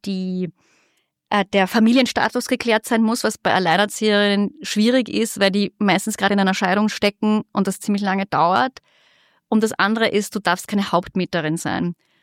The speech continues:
Und das ist in meinem Fall, bei meinem Monolog ein Problem, weil die Frau geschaut hat, dass sie, nachdem der Mann draußen war,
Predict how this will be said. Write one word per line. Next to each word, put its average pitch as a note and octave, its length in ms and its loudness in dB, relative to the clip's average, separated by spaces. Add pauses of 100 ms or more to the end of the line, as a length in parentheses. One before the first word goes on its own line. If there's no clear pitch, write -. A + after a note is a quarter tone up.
(320)
Und G3 220 -2
das G3 180 0
ist - 260 -8 (160)
in G3+ 220 2
meinem F#3+ 300 2
Fall, F3+ 320 2
bei F3 80 -2
meinem F3 240 2
Monolog F3+ 400 0
ein F3+ 100 -2
Problem, F3+ 680 0
weil F3+ 440 0
die G3 120 -2
Frau F3+ 320 0
geschaut F#3 440 0
hat, F#3+ 180 -2
dass - 240 -6
sie, F#3+ 80 -2
nachdem F#3 320 -2
der F3+ 80 0
Mann F3 240 0
draußen F3+ 400 0
war, E3 380 0